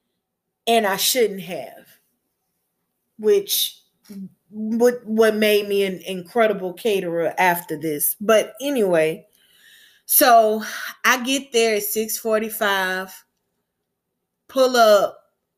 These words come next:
and half the grits are spilled in my car. And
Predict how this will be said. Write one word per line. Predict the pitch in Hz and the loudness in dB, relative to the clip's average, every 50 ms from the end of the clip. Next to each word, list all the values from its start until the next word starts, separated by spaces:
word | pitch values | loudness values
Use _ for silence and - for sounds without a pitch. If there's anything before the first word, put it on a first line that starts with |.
| _ _ | _ _
and | 220 220 220 208 208 202 196 190 190 190 | -6 -4 -2 -2 -2 -2 -2 -4 -6 -8
half | 190 - 220 208 208 214 208 - | -10 -8 -6 -4 -4 -6 -8 -10
the | 202 202 | -14 -12
grits | 190 196 196 190 165 135 - - - - - _ _ _ | -10 -8 -8 -8 -8 -10 -14 -18 -20 -20 -20 _ _ _
are | - 180 180 175 165 160 160 160 156 147 143 139 127 120 123 - | -8 -4 -4 -2 -2 -2 -2 -4 -4 -6 -6 -8 -10 -12 -12 -14
spilled | - - - - - 220 202 196 185 170 165 156 151 151 - - | -14 -14 -10 -2 2 4 4 4 4 2 0 -2 -4 -8 -10 -12
in | 175 175 175 | -10 -8 -6
my | 156 147 143 139 | -6 -6 -6 -8
car. | - - 147 131 110 87 80 87 90 98 - - _ _ _ _ _ _ _ _ _ _ _ _ _ _ _ _ _ _ _ _ _ _ _ _ _ _ _ _ _ - - _ _ _ _ _ _ _ _ _ _ _ _ _ _ _ _ _ _ _ _ _ - | -10 -12 -12 -10 -10 -10 -12 -14 -16 -20 -20 -20 _ _ _ _ _ _ _ _ _ _ _ _ _ _ _ _ _ _ _ _ _ _ _ _ _ _ _ _ _ -20 -20 _ _ _ _ _ _ _ _ _ _ _ _ _ _ _ _ _ _ _ _ _ -4
And | 208 208 202 190 185 180 175 175 170 165 160 | -2 -2 -2 -2 -2 -2 -2 -2 -2 -4 -6